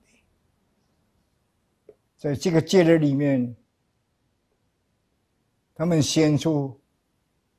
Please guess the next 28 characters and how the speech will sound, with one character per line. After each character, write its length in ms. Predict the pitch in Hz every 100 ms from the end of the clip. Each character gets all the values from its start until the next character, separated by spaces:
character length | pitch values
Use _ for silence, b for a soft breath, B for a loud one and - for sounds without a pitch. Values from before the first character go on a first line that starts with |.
| _ _ _ _
神 300 | _ - 123
的 120 | 151 143
作 240 | - 143
为， 280 | 101 98 - _ _ _ _ _ _ _ _ _ _ _ _ _ _ _ _ _ _ _
神 200 | - 139
的 120 | 127
计 240 | - 160
划， 280 | 113 123 120 - _ _ _ _ _ _ _ _ _ _ _ _ _
神 180 | _ 120
的 120 | 131
旨 260 | 117 - 120
意 340 | 120 110 98 -
是 200 | - 123
绝 220 | - 143
对 360 | 113 139 120 98
不 240 | - 139
能 200 | 107 110
被 200 | 117 110
推 280 | - 113 110
翻 320 | - 104 98
的。 80 | 90 _ _ _ _ _ _ _ _ _ _ _ _ _ _ _ _ _
神 220 | - 139
愿 260 | 190 190
意 60 | 185
他 120 | 175
的 120 | 180
子 260 | 151 175 165
民 480 | 160 165 190 196